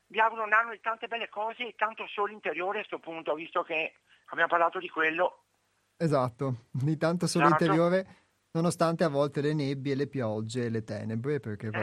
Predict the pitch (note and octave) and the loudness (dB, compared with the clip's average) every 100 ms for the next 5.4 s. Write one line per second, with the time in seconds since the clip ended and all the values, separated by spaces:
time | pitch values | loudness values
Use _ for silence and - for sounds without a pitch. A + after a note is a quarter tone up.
0 | E3+ F3 C3+ A#2 C3+ D#3 - E3 D#3+ C3+ | 0 0 0 0 -2 -2 -2 4 4 4
1 | D3+ D#3+ D#3 C#3+ C3 C#3 D#3+ E3 _ - | 2 4 4 6 6 6 2 -4 _ -20
2 | - _ - - F3 E3 E3 F3+ F3+ G3 | -20 _ -14 -4 -2 2 4 4 2 -8
3 | D#3+ F3+ D#3+ E3+ D#3+ D#3+ F3 F#3+ - E3 | -6 -6 -4 0 4 6 4 2 -12 -10
4 | D#3+ D#3 C#3 B2 D3+ E3 - F3+ D#3+ D3+ | -8 -6 -6 -2 0 0 0 0 2 4
5 | D3+ D#3+ D#3+ - | 2 0 -2 -4